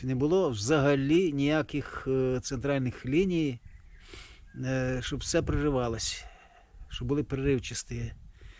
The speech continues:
От, тоді є велика вир-, е, е,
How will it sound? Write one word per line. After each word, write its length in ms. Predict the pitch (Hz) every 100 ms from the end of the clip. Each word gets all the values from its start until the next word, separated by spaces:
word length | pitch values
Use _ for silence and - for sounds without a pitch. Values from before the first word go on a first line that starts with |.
| - - - - _ _ _ _ _ -
От, 220 | 127 123 -
тоді 420 | 143 156 202 151 104 110
є 380 | 139 160 151
велика 640 | 139 135 147 151 - 143 127
вир-, 200 | 135 139
е, 260 | 131 127 131
е, 60 | -